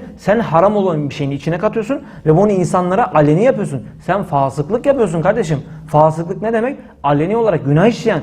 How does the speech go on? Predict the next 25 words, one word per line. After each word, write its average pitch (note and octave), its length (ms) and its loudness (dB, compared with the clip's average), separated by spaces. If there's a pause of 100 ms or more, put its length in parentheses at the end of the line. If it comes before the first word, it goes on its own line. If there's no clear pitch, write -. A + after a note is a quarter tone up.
(180)
kimseden F#3 480 -2
utanmadan, G3 580 0 (200)
kimseden F#3+ 380 0
çekinmeden G3+ 500 0
günah E3+ 200 2
işleyene G#3 240 0
fasık D3+ 420 0
denir. G3+ 200 2 (260)
Hatta F3+ 380 2
fasığın F3 600 2 (320)
gıybetine E3+ 580 0
de F#3 180 4 (220)
müsaade D3+ 420 2
verilmiştir. G3+ 500 -2
Niye? F#3+ 460 2
Bak D3 120 2 (200)
fasığın D#3 400 2
gıybetine G3 420 0
niye F#3+ 140 0
müsaade A3+ 320 0
edilmiştir? C#3+ 360 -4 (280)
Bu F#3+ 140 4
adam G#3 260 0
aleni E3 360 4
şekilde D#3 440 0